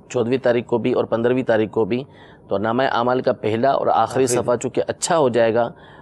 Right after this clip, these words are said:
Speaker 1: تو امید ہے کہ اللہ تبارک و تعالیٰ درمیان کے جو گناہ ہیں ان کو معاف فرما دے۔ لیکن اس بات کو یاد رکھنا ضروری ہے کہ دیکھیں، توبہ جو ہوتی ہے نا، توبہ کا بنیادی جو جز ہے،
Speaker 2: جی۔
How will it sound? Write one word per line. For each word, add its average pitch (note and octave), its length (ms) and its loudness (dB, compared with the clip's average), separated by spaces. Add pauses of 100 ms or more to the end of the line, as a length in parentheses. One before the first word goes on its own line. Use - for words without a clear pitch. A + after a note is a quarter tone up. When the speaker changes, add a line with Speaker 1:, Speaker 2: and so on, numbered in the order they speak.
(300)
Speaker 1:
تو A2 340 2
امید C3+ 360 0
ہے C3+ 160 0
کہ C#3+ 140 -2
اللہ A#2+ 240 -4
تبارک A2+ 440 0
و A#2 60 2
تعالیٰ G#2 380 0
درمیان G#2+ 440 -2
کے C3 100 -2
جو G#2+ 120 -2
گناہ A2+ 320 -2
ہیں B2 60 -6
ان B2+ 80 -8
کو A2 120 -2
معاف F#2+ 260 -2
فرما - 320 -12
دے۔ G2+ 60 -10
لیکن B2+ 260 -2 (120)
اس - 240 -4
بات A2 300 0
کو A#2 100 -4
یاد G#2+ 220 0
رکھنا A2+ 280 -6
ضروری G#2+ 440 -4
ہے A2+ 100 0 (1120)
کہ D3 380 2
دیکھیں، - 320 -6
توبہ B2 320 2
جو D#3 120 0
ہوتی A#2 240 -2
ہے A2 60 -4
نا، A2 80 -8
توبہ A#2+ 400 0
کا C3 320 0 (220)
بنیادی B2 600 0
جو A#2+ 180 0 (240)
جز G2 520 -2
ہے، F#2 140 -2 (120)
Speaker 2:
جی۔ G#2+ 260 -10